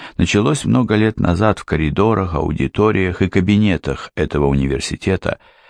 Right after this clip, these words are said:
когда я был начинающим преподавателем. Да, и я когда-то был молодым, дорогие студенты, а студент Ардевол юношей, скорее озабоченным сердечными делами,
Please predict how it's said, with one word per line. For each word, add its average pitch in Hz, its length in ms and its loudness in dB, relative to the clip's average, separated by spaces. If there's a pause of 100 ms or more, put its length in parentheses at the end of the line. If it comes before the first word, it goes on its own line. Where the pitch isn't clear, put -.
(100)
когда 113 320 2
я 123 160 0
был 110 180 2
начинающим 80 720 0
преподавателем. 62 840 -4 (600)
Да, 85 320 0
и 85 160 0
я 87 160 0
когда-то 76 560 -2
был 71 240 -2
молодым, 64 580 -2
дорогие 65 480 -2
студенты, - 720 -10 (500)
а - 160 2
студент 147 580 2
Ардевол 120 520 2
юношей, 82 720 2 (320)
скорее 80 460 2
озабоченным 76 760 0
сердечными 73 680 0
делами, 85 540 0